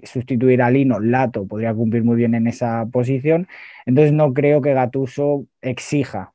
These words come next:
a Peter Lim de sí o sí traer un, un jugador de banda. Quizás en ese centro del campo sí que pueda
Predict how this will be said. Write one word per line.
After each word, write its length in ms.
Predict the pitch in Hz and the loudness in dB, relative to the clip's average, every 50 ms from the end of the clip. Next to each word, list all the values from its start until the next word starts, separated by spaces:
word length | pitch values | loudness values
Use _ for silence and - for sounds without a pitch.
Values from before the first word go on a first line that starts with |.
| _ _ - | _ _ -8
a 320 | 120 120 117 120 117 107 _ | -4 -2 0 0 -2 -2 _
Peter 280 | - 127 110 - 120 110 | -4 -4 0 0 0 0
Lim 360 | 117 123 127 135 131 127 117 | 2 2 2 4 4 2 2
de 160 | 120 113 110 | 2 0 -2
sí 280 | - - - 143 135 143 | -4 -4 -2 0 2 2
o 80 | 143 | 2
sí 360 | 139 - - 139 139 143 139 _ - | 2 0 -2 -4 -4 -4 -6 _ -8
traer 300 | - 131 123 123 123 123 | -4 -2 0 0 0 0
un, 380 | 123 123 120 117 113 110 120 _ _ - - - - _ - | 0 0 0 0 -2 -4 -8 _ _ -20 -20 -20 -20 _ -6
un 160 | 139 143 135 | -4 -4 -2
jugador 400 | 117 127 135 123 120 123 120 117 | 0 0 2 2 2 2 0 -2
de 80 | 110 113 | -4 -4
banda. 480 | 113 117 113 110 107 98 95 82 - _ _ _ _ _ _ _ _ _ | -4 -4 -4 -4 -6 -6 -10 -14 -16 _ _ _ _ _ _ _ _ _
Quizás 560 | - 165 160 131 - 175 180 190 190 185 - | -2 0 0 2 6 6 8 8 8 6 2
en 140 | 175 160 165 | 0 0 0
ese 160 | 156 165 147 | 0 -2 0
centro 280 | 147 156 143 135 147 143 | 0 -2 -2 0 0 0
del 80 | 143 | 0
campo 380 | 123 151 147 143 143 143 151 131 | 0 0 0 0 -2 -4 -6 -6
sí 220 | - - 147 135 | -6 -8 -10 -6
que 180 | 127 143 131 120 | -4 -2 -2 -2
pueda 600 | 123 _ - 143 139 139 139 139 139 135 131 131 | -4 _ -4 -2 0 2 2 2 0 -2 -4 -6